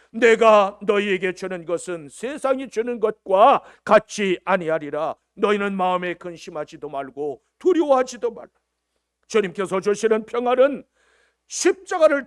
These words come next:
통해서 주어지는 완전한 평강입니다. 주님께서는 그 평안을 십자가를 통해서 주셨습니다. 그런데 십자가를 통해서 주시는 그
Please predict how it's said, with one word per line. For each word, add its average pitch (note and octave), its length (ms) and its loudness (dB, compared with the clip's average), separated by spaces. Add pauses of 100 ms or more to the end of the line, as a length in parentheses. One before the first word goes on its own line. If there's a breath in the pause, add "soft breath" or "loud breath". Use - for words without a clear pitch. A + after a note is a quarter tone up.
통해서 A3 600 -4
주어지는 E3+ 840 -12
완전한 C4+ 880 0
평강입니다. - 720 -14 (880)
주님께서는 F#3 840 -4 (480)
그 E3+ 580 -4
평안을 D3+ 680 -2
십자가를 C#4 720 -4
통해서 A#3 440 -10
주셨습니다. - 580 -20 (640 soft breath)
그런데 A#3+ 360 -2
십자가를 B3+ 480 -2
통해서 C4 380 0
주시는 C4+ 520 -10
그 D#4+ 340 -4